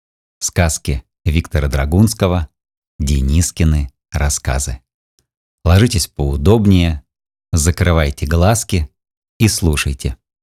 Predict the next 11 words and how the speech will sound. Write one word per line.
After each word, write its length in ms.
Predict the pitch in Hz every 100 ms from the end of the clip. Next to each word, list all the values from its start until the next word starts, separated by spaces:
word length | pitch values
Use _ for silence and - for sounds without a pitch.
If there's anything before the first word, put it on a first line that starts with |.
| _ _ _ _ _ _ _ _
Текст 300 | - 104 -
читает 560 | - 104 120 92 85 - _ _ _ _
Эльдар 560 | 85 76 71 78 76 - -
Закиров. 680 | 78 76 - 76 71 - _ _ _ _ _ _ _ _ _ _ _ _ _ _
Следующий 600 | - 90 110 135 120 113
рассказ. 580 | 107 - 110 107 - - _ _ _ _ _
Третье 600 | - 87 82 - 76 67
место 760 | 67 73 127 - - - 120
в 80 | 117
стиле 540 | - - - 90 80 80
баттерфляй. 760 | 76 - 76 - 76 67 69